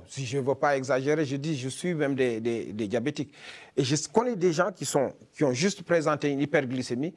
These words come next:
mais par précipitation, on leur a déclaré diabétique.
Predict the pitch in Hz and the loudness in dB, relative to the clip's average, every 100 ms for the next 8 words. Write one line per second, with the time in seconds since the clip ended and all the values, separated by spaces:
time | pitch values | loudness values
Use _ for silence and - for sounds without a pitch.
0 | - - - 147 196 190 220 214 202 185 | -14 -12 -2 2 2 0 -2 -2 -2 0
1 | 185 180 233 175 160 151 143 135 156 143 | 0 2 -2 0 0 2 0 -2 -2 -2
2 | 156 190 _ _ _ _ _ _ _ _ | -2 -6 _ _ _ _ _ _ _ _
3 | 107 131 135 139 113 - | -8 -2 0 0 -4 -14